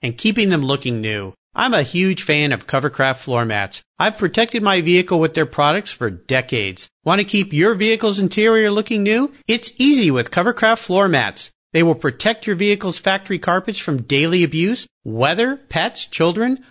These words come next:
weekend adventures, and those everyday spills.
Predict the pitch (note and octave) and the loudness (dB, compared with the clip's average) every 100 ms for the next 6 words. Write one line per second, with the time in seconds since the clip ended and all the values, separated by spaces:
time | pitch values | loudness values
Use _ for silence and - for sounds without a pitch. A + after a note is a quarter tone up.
0 | _ A#2 C#3 A#3 A3+ G#3+ G3+ F#3 G#3 C#4 | _ -2 0 0 0 -2 0 0 -2 -2
1 | C4+ F#3 C#3 B2 A2+ B2+ C3+ C3 B2+ - | -2 0 0 0 0 -2 -2 -2 -2 -2
2 | - A#2+ G2+ F#2+ | -2 -2 -2 -8